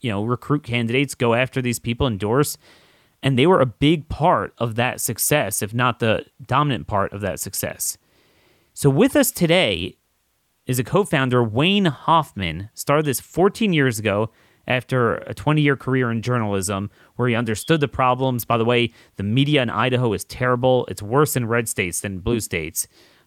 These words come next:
I want to talk about that later. And, you know, he's really turning things around there, and I want to see how we can learn from that success. So, Wayne, thanks for ra-, waiting so patiently on the line, and thanks for joining us today at Blaze Media.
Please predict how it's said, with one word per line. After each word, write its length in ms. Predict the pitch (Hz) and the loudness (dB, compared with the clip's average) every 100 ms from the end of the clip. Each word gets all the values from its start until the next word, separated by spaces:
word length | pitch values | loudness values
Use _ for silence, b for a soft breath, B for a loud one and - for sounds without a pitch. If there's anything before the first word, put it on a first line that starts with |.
| - | -4
I 40 | |
want 200 | 117 92 | -2 -2
to 20 | |
talk 200 | 139 131 | -2 -2
about 180 | 117 104 | -2 -2
that 160 | 98 73 | -2 0
later. 400 | 117 104 92 87 b b b b b _ _ | 0 0 -2 -6 b b b b b _ _
And, 560 | - 139 127 120 92 - _ - | -4 -2 -2 -4 -8 -14 _ -2
you 140 | 135 | 2
know, 260 | 165 254 220 | 4 2 0
he's 340 | - 202 165 | 0 0 2
really 380 | 113 139 226 190 | 2 4 4 2
turning 340 | - 185 185 | 2 2 4
things 260 | 151 175 156 | 2 2 4
around 360 | 160 175 208 | 2 2 2
there, 320 | 139 110 107 - _ _ | 2 2 -2 -6 _ _
and 140 | - 135 | -6 -2
I 200 | 104 160 | 0 2
want 160 | 180 | 2
to 60 | 156 | 2
see 180 | - 143 | 0 0
how 180 | 123 117 | 0 -2
we 260 | 107 143 | 0 -2
can 300 | - 135 117 | 0 -2 0
learn 300 | 110 120 120 | 0 2 0
from 200 | 101 110 | -2 -2
that 180 | 107 107 | -2 -2
success. 560 | - 95 - 113 107 - b b b | -6 -4 0 2 0 -4 b b b
So, 200 | - 113 | 0 0
Wayne, 540 | 101 139 156 170 165 b b - | 2 4 4 4 2 b b -2
thanks 260 | 151 170 | 0 -2
for 160 | - 143 | 0 2
ra-, 200 | 123 139 | 2 0
waiting 300 | 120 147 143 | 2 2 2
so 160 | 131 117 | 0 -2
patiently 600 | - 147 - 147 135 131 - | 2 0 2 2 2 0 2
on 220 | 160 196 | 2 2
the 80 | 135 | 2
line, 360 | 113 107 107 | 2 2 0
and 140 | 92 107 | -2 -2
thanks 260 | 131 127 | -2 -2
for 120 | - 120 | -2 -2
joining 280 | 120 117 | 0 2
us 100 | 110 | 0
today 240 | - 117 101 | 0 -2 -2
at 80 | 98 | 0
Blaze 240 | 104 92 | -2 0
Media. 320 | 104 87 - | -4 -4 -8